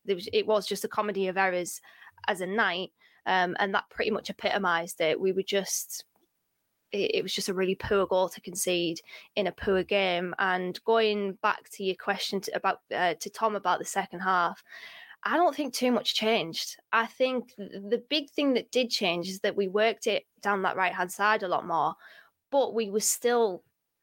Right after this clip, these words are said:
a little bit off it. We s-, we were still misplacing key passes. We were still losing key duels. And, um, I think what summed up the most is when I think it was Tav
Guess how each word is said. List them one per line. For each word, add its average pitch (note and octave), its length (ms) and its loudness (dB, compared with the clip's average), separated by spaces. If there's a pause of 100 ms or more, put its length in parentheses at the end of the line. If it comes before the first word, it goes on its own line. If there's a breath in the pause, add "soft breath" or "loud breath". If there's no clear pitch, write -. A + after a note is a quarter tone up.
a A3 60 0
little A3 200 0
bit F#3+ 160 -4
off A#3+ 220 -2
it. - 240 0
We G3 200 2
s-, - 160 -4
we A3+ 80 2
were A3 60 2
still C4 180 0
misplacing G#3 800 0
key A#3 320 2
passes. G#3 680 -2 (420 loud breath)
We G#3 100 2
were G3+ 100 0
still A#3 300 2
losing G#3+ 460 2
key G#3+ 440 0
duels. G#3 680 2 (460 loud breath)
And, G3 600 2 (400)
um, F#3 580 2 (280)
I G3+ 100 0
think A3 380 0 (120)
what A3 180 0
summed A3+ 320 2
up G3+ 140 0
the G3+ 80 -2
most G#3+ 420 2
is G3 100 -6
when G3+ 140 2
I G3 80 0
think G#3+ 220 0
it F#3+ 120 2
was - 180 -2
Tav G#3 580 0